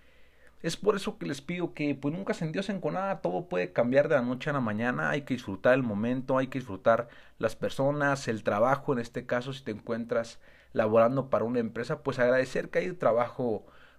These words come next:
pues, todos los días y que cae tu cheque cada quincena.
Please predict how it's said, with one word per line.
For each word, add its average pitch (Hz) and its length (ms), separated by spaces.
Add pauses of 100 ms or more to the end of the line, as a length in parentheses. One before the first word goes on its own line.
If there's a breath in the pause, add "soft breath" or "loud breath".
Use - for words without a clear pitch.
(120 soft breath)
pues, 110 380
todos 151 240
los 120 180
días 160 320
y 127 60
que - 160
cae 139 420
tu 123 120
cheque 135 320
cada 127 280
quincena. 101 500